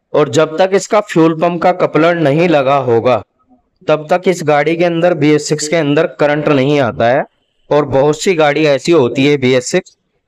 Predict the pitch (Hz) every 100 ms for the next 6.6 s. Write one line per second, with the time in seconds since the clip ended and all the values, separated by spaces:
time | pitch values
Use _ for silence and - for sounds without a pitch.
0 | _ 117 147 151 170 180 175 175 180 180
1 | 185 - 156 156 165 170 - 185 185 -
2 | 160 165 170 165 147 160 170 143 139 127
3 | 113 120 123 180 190 - _ _ _ _
4 | - 190 - 180 185 160 151 165 170 170
5 | 151 151 151 170 156 151 156 151 127 147
6 | 143 117 110 101 90 -